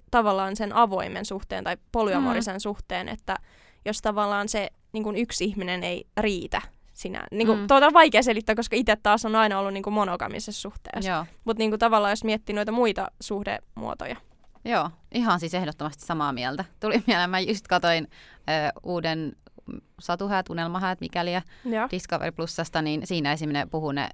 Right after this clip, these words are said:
Speaker 2: jotka oli menossa naimisiin se pariskunta, että heillä on niinku säännöllisesti tai säännöllisen epäsäännöllisesti on niinku vierailevia tyyppejä, eli naisia, että oli niinku heteropariskunta niinku
Speaker 1: Joo.
Speaker 2: kolmantena osapuolena heidän sängyssä, että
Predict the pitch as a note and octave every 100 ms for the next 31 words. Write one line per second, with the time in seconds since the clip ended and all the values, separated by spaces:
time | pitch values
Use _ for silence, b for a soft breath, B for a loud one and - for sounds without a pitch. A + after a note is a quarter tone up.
0 | - - - C#3+ C#3+ D3 D#3 C#3+ D3 -
1 | D#3+ D3+ C#3+ - C#3 C3+ A2+ D#3+ - -
2 | b b _ E3+ D3+ E3 F3 F#3 E3 D3
3 | C3+ D3 C#3+ - C3+ - _ - C#3+ D3+
4 | - C#3+ F3 D3+ D#3 C#3+ C#3 D#3+ E3 D#3+
5 | - b b - D3+ C#3+ D3 D3 C#3 -
6 | _ - E3+ D3+ D3 C#3+ C#3 C#3 D3 C#3+
7 | - A#2+ C3 - - B2+ - - C3+ E3
8 | D#3+ E3+ - - - - - E3 C#3+ C3+
9 | C#3+ D#3+ D#3 E3 F3 - - B3 - -
10 | D3+ C#3+ C#3+ - E3 - D#3+ E3 F3+ b
11 | b b b b b - D3+ D3 D#3+ D3
12 | C#3 F#3 - -